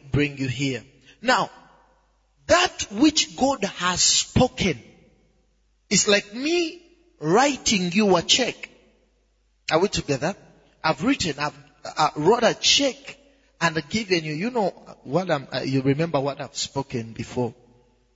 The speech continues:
Don't forget while I'm communicating with you which kind of people we are.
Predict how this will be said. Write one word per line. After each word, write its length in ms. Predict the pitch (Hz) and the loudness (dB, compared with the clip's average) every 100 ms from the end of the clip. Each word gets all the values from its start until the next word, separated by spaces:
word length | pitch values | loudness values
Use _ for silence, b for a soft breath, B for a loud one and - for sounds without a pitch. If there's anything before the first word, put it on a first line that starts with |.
| - | 0
Don't 240 | 147 160 | 2 2
forget 460 | 156 135 131 143 - | 0 -4 0 -2 0
while 240 | 131 139 | -2 0
I'm 160 | 127 120 | -2 -6
communicating 840 | - 127 135 127 - 127 - 120 | -8 -4 -4 -6 -6 -6 -6 -8
with 200 | 117 110 | -10 -4
you 160 | 127 110 b b | -4 -4 b b
which 260 | 139 - - | -4 -4 -2
kind 260 | 147 135 | -4 -4
of 240 | 120 - - | -6 -6 -8
people 360 | 160 - 131 | -8 -4 -4
we 180 | 117 113 - | -2 -6 -8
are. 180 | - | -10